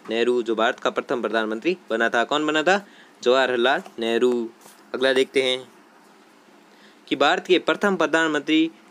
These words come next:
कब बने थे? भारत के प्रथम प्रधानमंत्री कब बने थे? तो आपको बताना है, वे थे, बने थे पन्द्रह अगस्त उन्नीस सौ सैंतालीस को।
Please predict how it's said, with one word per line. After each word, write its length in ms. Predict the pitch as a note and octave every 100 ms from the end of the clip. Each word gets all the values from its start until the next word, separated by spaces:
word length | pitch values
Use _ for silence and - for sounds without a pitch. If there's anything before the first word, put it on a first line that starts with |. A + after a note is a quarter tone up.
| -
कब 120 | D3+
बने 220 | D3 D3
थे? 160 | D3 C#3+ C#3+ - -
भारत 240 | A#2 D3 -
के 180 | D3 D3 - - _
प्रथम 280 | D#3+ E3 F#3+
प्रधानमंत्री 720 | E3+ C#3 D#3+ D#3 C3 A#2 G#2 D#2+ - -
कब 120 | D#3
बने 200 | D3 D3+
थे? 260 | D3 D3 D3
तो 160 | -
आपको 200 | A#2 A#2
बताना 320 | A#2+ A#2+ C#3+
है, 100 | C#3
वे 160 | B2 C3
थे, 160 | C#3 C3
बने 240 | B2+ C#3+
थे 200 | D3 E3+ - - - -
पन्द्रह 340 | E3 F#3 F#3+
अगस्त 360 | D3+ C#3 C#3 -
उन्नीस 280 | C#3 C#3 -
सौ 200 | C#3 C3+ - - -
सैंतालीस 640 | - D3 C#3+ D#3+ D3 C#3 -
को। 160 | F#2+